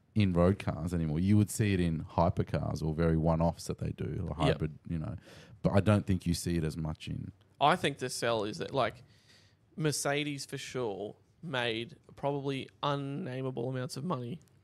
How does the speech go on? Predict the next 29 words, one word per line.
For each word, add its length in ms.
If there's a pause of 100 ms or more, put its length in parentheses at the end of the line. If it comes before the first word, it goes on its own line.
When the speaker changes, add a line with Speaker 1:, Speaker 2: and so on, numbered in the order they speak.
Speaker 1:
Selling 240
Speaker 2:
during 160
the 60
Speaker 1:
A 40
M 80 (260)
Gs, 80
Speaker 2:
selling 240
Speaker 1:
right? 80
Speaker 2:
A 60
M 160
Gs 520
Speaker 1:
Yep, 180
Speaker 2:
when 320
Speaker 1:
yep. 120
Speaker 2:
Lewis 280
was 440 (100)
ju- 180 (100)
Speaker 1:
I 100
Speaker 2:
w- 240
Speaker 1:
agree, 140
Speaker 2:
yeah. 160
Speaker 1:
yeah. 40 (220)
Speaker 2:
I, 280
I 40
just, 240
I 140
think 240
that 160
they, 320